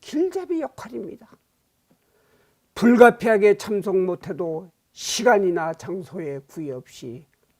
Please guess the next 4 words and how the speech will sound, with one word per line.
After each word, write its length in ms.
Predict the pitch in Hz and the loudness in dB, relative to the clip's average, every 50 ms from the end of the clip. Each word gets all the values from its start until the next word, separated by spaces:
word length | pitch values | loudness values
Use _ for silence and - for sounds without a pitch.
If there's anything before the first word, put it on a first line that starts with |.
| _ _ _ _ | _ _ _ _
하루도 680 | _ - - - - - 392 440 440 392 - 440 403 - | _ -14 -12 -10 -8 -6 -4 -4 -4 -4 -4 -6 -6 -4
빠짐없이 540 | - 330 302 - 320 302 269 247 - - 240 | -4 -6 -4 -4 -6 -8 -8 -10 -14 -16 -16
하세요. 320 | 185 190 - - 185 190 220 _ _ _ _ _ _ _ _ _ _ _ _ | -16 -16 -18 -20 -20 -20 -20 _ _ _ _ _ _ _ _ _ _ _ _
자, 400 | - - 135 127 117 104 - - | -12 -8 -8 -6 -6 -8 -10 -16